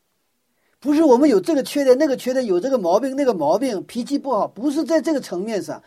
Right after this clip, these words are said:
而是我们就像大卫在诗篇当中所讲的一样，“我是从母腹里边就是罪人，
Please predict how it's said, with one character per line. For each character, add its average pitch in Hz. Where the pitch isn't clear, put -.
而 220
是 254
我 208
们 240
就 285
像 269
大 302
卫 311
在 262
诗 277
篇 240
当 247
中 254
所 254
讲 190
的 196
一 160
样 180
，“我 233
是 311
从 311
母 339
腹 285
里 233
边 196
就 254
是 185
罪 214
人， 117